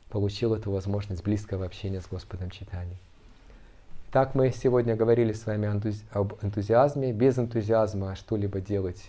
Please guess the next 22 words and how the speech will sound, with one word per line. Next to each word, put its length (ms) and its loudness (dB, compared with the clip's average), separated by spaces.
невозможно. 760 0
Это 220 -6
просто 340 -4
каторга. 580 0
Вот. 320 -4
Энтузиазм 480 6
бывает 360 4
разный, 540 2
в 40 -20
том 140 -2
числе 360 -6
энтузиазм 460 0
сознания 500 -2
Кришны. 460 -8
А, 280 -2
откуда 340 0
он 100 0
берется? 560 0
Общение 400 -4
с 100 -8
вайшнавами, 800 -2
они 340 -4